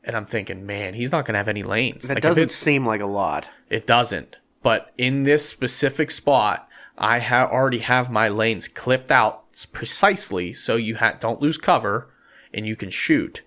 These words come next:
Speaker 1: And the lanes are already fairly limited.
Speaker 2: Yep.
Speaker 1: You have to be in the exact same perfect spot. And then I found my little marking on the tree where my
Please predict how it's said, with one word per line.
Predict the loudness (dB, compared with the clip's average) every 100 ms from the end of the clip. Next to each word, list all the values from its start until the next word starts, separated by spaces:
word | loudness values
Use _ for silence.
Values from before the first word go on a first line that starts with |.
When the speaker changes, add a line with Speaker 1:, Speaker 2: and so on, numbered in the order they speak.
| _
Speaker 1:
And | -10 -6
the |
lanes | -2 -2 2
are | 4
already | 4 2 -2 -10 _ _ _
fairly | -6 2 2 4 2
limited. | 0 0 -2 -6 -10 -4
Speaker 2:
Yep. | -2 -2 -6 -4
Speaker 1:
You | 2
have | 2
to | 2
be | 0
in | 0
the | -2
exact | 2 4 4 0
same | -2 -2
perfect | -2 -2 -2 -8
spot. | -4 -4 -4
And | -4
then | -2
I | -2
found | 0 2 2 2 -2
my | -2 0
little | 0 -2
marking | -2 0 0 -2 -10
on | -10
the | -12
tree | -8 -8 -4
where | -6
my | -4 -6